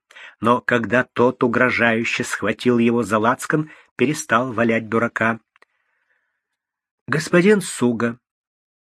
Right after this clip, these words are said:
большой педант, настоящий поэт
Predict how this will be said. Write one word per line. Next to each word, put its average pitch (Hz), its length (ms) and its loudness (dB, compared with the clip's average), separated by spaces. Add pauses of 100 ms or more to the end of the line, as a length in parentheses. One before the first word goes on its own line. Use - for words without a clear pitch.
(280)
большой 151 460 2
педант, 113 760 -2 (1000)
настоящий 170 880 2
поэт 151 720 2